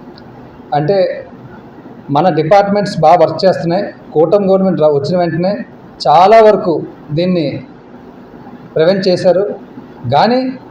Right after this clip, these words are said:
లేటెస్ట్ టెక్నాలజీ కూడా మనం వాడాలి. అంటే డ్రోన్ టెక్నాలజీ, అంటే పోలీస్ మ్యాన్ అనేవారు ఎంతమంది ఉన్నా ప-, పక్కన పెట్టి, మన డ్రోన్ టెక్నాలజీ కానీ యూజ్ చేస్తే చాలా వరకు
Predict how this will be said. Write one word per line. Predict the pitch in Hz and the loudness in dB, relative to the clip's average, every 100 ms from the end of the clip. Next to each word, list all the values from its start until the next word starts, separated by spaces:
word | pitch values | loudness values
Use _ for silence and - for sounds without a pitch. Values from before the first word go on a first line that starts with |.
| - - - - - - - - - - - - | -20 -20 -20 -20 -20 -20 -20 -20 -20 -20 -20 -6
లేటెస్ట్ | 143 208 226 - | 2 4 2 0
టెక్నాలజీ | 214 196 208 196 | -2 0 0 0
కూడా | 196 202 | 0 0
మనం | 202 175 | 0 0
వాడాలి. | 147 160 156 185 190 | 2 2 0 -2 -6
అంటే | - - - 170 | -12 -18 -2 -2
డ్రోన్ | 135 170 196 | 2 0 2
టెక్నాలజీ, | 190 180 170 147 175 180 - - - - - - 147 | 0 0 -2 -2 -4 -4 -10 -20 -20 -20 -20 -14 -2
అంటే | 175 | -2
పోలీస్ | - 180 208 220 202 | 0 2 2 0 -2
మ్యాన్ | 208 | -2
అనేవారు | 208 202 190 185 190 190 - - - - - - - - - - - - - | -2 0 2 2 0 -4 -12 -20 -20 -20 -20 -20 -20 -20 -20 -20 -20 -20 -6
ఎంతమంది | 143 214 208 202 | -2 0 0 -2
ఉన్నా | 202 196 196 - | -2 0 0 0
ప-, | 165 160 | 0 0
పక్కన | 151 180 | 0 0
పెట్టి, | 170 160 170 196 - - - - - - | 0 0 -2 -2 -6 -14 -20 -20 -20 -8
మన | 156 185 147 | 0 0 0
డ్రోన్ | 170 226 233 - - - - - | 2 4 2 -4 -12 -20 -4 -2
టెక్నాలజీ | 185 214 214 214 | 0 0 0 2
కానీ | 214 180 | 2 2
యూజ్ | 196 202 208 | 0 0 -2
చేస్తే | 185 196 233 - - - - - - - | 0 0 -2 -4 -14 -20 -20 -20 -20 0
చాలా | 175 214 240 233 | 4 6 6 6
వరకు | 220 233 247 - | 2 2 0 -2